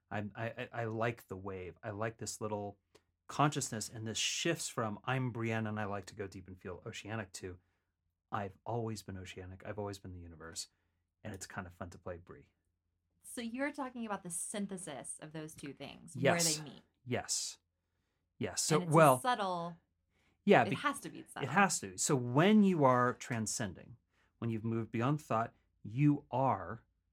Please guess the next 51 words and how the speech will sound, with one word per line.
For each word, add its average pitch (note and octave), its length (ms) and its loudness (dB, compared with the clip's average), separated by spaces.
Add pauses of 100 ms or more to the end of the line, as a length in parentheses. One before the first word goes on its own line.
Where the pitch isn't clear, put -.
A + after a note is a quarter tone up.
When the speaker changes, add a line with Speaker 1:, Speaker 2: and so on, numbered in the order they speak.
(100)
Speaker 1:
in, A#2+ 100 0
you're A#2 180 0
in B2 100 2
Turiya. A#2+ 680 -2
You G#2+ 280 -4
Speaker 2:
Yeah. A2 60 4
Speaker 1:
are B2 100 2
in G#2 560 -6 (340)
an G#2 160 -4 (140)
unbounded B2 640 2
state A2 320 -4
of - 180 -18
pure A#2+ 280 -2
consciousness. - 920 -8 (720)
But G#2 120 -4
after D3 300 4
a A#2 80 0
while, A#2 720 0
after - 140 -14
you've F#2+ 80 -10
been F#2+ 140 -8
meditating A2+ 520 -4
for - 160 -8
a F2 60 -10
little E2+ 160 -14
while, D#2+ 380 -14 (480)
'cause, C3 140 0
like, D3 140 0
right D#3+ 220 2
in, D3 140 -2
you C#3 100 -8
know, G#2 300 -6
in C3 80 -4
the A#2+ 80 -2
beginning A#2 480 -2
days, G2+ 460 -6
you, F#2+ 260 -12
you A#2+ 80 -6
know, G#2 120 -6
you F#2+ 220 -12
meditate G2+ 580 -6
and E2+ 200 -16 (600)
you A2 100 -2
might G#2+ 140 -2
have G#2 160 -4
the G2 60 -14
thought, G2 260 -10
"Oh, C#3 60 -4
I'm D3+ 140 2
going C#3+ 240 4
deep." E3 320 -4